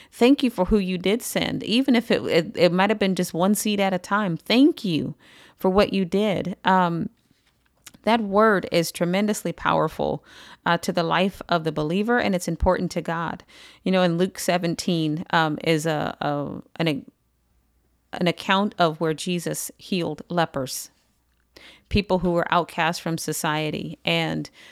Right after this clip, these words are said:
when they saw him, they cried out to him and asked him for mercy. They asked him to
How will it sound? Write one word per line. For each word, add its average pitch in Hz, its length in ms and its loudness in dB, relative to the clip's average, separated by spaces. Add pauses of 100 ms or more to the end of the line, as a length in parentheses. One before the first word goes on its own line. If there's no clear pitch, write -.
(120)
when 165 180 0
they 165 100 2
saw 196 300 4
him, 185 220 -2
they 165 100 0
cried 175 320 0
out 180 220 0
to 185 80 -2
him 165 180 -2
and 156 100 -2
asked - 280 -2
him 165 100 2
for 151 220 -2
mercy. 156 420 -2
They 147 160 -2
asked 160 300 -4
him 151 180 -4
to 151 320 -4